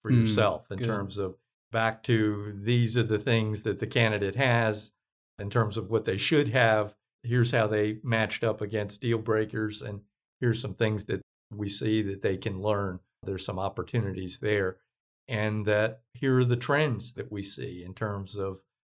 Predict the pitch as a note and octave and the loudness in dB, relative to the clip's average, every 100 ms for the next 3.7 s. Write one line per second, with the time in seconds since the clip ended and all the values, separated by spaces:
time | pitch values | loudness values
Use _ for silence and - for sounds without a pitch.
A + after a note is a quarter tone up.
0 | _ _ B2 A2+ G#2+ G2 F#2+ - F#2+ - | _ _ 2 2 2 -2 -6 -8 -8 -6
1 | F#2 F2+ A#2 G#2 G2+ F#2+ B2 G2+ G2 F2+ | -6 0 0 0 -4 -6 -4 -4 -6 -10
2 | B2 A2+ G#2+ G2 - _ - - B2+ A#2 | -4 -4 -4 -6 -12 _ -10 -2 2 2
3 | A2+ A2 B2+ A#2 B2 - | 0 0 4 4 4 -2